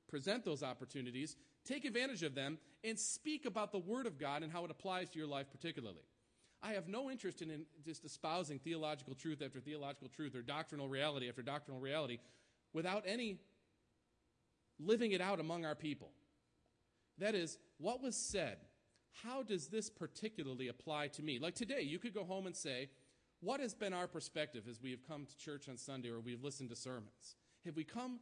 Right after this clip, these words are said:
ready for a message from God, or have we come trying to figure out how many times Tony misspeaks or how many times this or that flaw happens? Or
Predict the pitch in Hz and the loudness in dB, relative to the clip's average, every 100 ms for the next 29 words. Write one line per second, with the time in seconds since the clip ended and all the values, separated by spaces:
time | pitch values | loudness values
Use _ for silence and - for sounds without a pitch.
0 | - - 190 214 180 143 165 196 202 - | -10 -2 0 0 0 2 2 0 -2 -4
1 | 139 160 135 107 117 - - _ 147 139 | 0 2 4 2 -2 -8 -20 _ -4 -2
2 | 139 196 208 208 190 156 - 170 151 143 | -2 0 0 0 -4 -4 -4 -4 -2 -4
3 | 135 151 139 135 143 127 123 156 151 143 | -4 -6 -6 -6 -8 -8 -10 -6 -4 -2
4 | 131 - 147 143 139 127 113 - - - | -4 -4 -2 -2 -2 -6 -6 -8 -20 -20
5 | - 135 135 139 127 143 127 107 156 - | -10 -4 -2 -2 -4 -4 -4 -2 -2 -2
6 | 135 135 131 - 139 139 139 139 139 147 | -2 -2 -4 -4 -2 0 0 -4 -4 -6
7 | 139 131 117 | -6 -4 -6